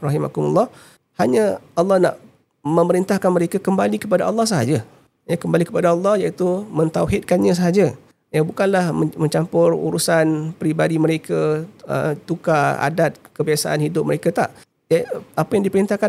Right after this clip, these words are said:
hanyalah untuk kembali kepada Allah, itu sahaja. Ya, tapi itulah, dah terbiasa dengan kesesatan, ya, hati itu su-, sudah mengeras, ya, tak, susah nak dapatkan petunjuk, maka mereka menyombongkan diri.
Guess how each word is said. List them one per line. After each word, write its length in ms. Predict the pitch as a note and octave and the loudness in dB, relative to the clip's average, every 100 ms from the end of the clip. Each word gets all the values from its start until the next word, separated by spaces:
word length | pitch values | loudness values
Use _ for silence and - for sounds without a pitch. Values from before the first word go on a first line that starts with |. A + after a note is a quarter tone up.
| F#3 | 0
hanyalah 320 | F3+ F3+ F#3 | 0 0 0
untuk 400 | D#3 D#3 A3 - | -2 0 -4 -2
kembali 640 | E3+ E3+ D#3 D3 F3 A3 | -2 -2 0 -2 -2 -4
kepada 400 | - F3 E3+ E3 | -4 -4 -2 -4
Allah, 320 | C#3+ B2+ B2+ - | -4 -4 -4 -6
itu 240 | F3+ - A3 | -8 -2 -2
sahaja. 560 | E3 C3 G2+ B2+ C#3+ | 2 0 0 -2 -4
Ya, 360 | - - _ A#2 | -8 -20 _ -12
tapi 240 | C3+ E3+ F3+ | -8 -6 -2
itulah, 240 | G3 F#3 - _ _ _ - | 0 0 -4 _ _ _ -4
dah 80 | C#3 | -2
terbiasa 480 | C#3+ D3+ C#3+ C#3+ E3 | 0 0 0 0 -2
dengan 400 | D3 D#3 B3 B3+ - | 2 2 2 -2 -12
kesesatan, 880 | - D3 E3+ C#3+ D3 D#3 G3 D4 E4+ - _ | -4 -2 0 -2 -2 0 0 0 -4 -14 _
ya, 240 | - D#3 A#3 G#3+ | -4 -4 -4 -10
hati 320 | - F3+ F3 E3 | -4 -2 -2 -2
itu 160 | F3 | -2
su-, 240 | E3 - - - C#3+ | -2 -4 -12 -8 -6
sudah 240 | C#3 D#3+ | -2 2
mengeras, 640 | C#3 C#3 C#3 E3 C4+ - - D3 | 4 4 4 2 -2 -6 -8 -8
ya, 80 | F#3 | -8
tak, 240 | - - - | -8 -10 -12
susah 320 | D#3+ E3+ D#3 | -8 -4 -2
nak 160 | A#2 C3+ | -2 -4
dapatkan 240 | D#3 C3+ D3+ | -4 -6 -6
petunjuk, 400 | D3 - F#3 - | -4 -2 -2 -4
maka 160 | D3 D#3+ | -8 -4
mereka 560 | C#3+ C#3 C#3+ D#3+ D3+ - | -4 -4 -2 -2 -2 -4
menyombongkan 720 | - C#3+ C#3+ D3 C#3+ D3+ C#3 C#3 | -6 -4 -2 0 0 0 -2 -2
diri. 240 | C3+ | -4